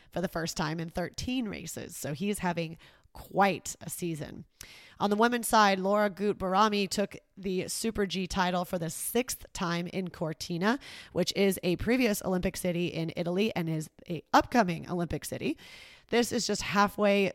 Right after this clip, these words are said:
towards Lindsey Vonn's record at the exact same course. And like I said, it's a future Olympic course. That will be where the Olympics is held in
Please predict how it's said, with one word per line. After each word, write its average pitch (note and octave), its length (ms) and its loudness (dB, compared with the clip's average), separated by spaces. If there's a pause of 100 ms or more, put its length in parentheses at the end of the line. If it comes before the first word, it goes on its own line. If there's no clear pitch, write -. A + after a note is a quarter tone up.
(120)
towards F#3 500 2
Lindsey F3+ 380 -2
Vonn's G#3+ 420 4
record F#3+ 380 0
at E3+ 100 -6
the F3 80 -2
exact E3+ 580 -2
same E3 400 -4
course. B3 440 6 (320)
And E3 120 -6
like E3 200 -2
I F3 80 2
said, A3 280 4
it's A#3+ 160 0
a G3 80 2
future A#3 400 0
Olympic G#3+ 380 0
course. G3 360 0
That F3 280 0
will A#3 120 0
be G3 200 -2
where F3 400 0
the G#3+ 140 -2
Olympics F3+ 420 -4
is - 120 -6
held E3+ 320 -2
in F3+ 200 -4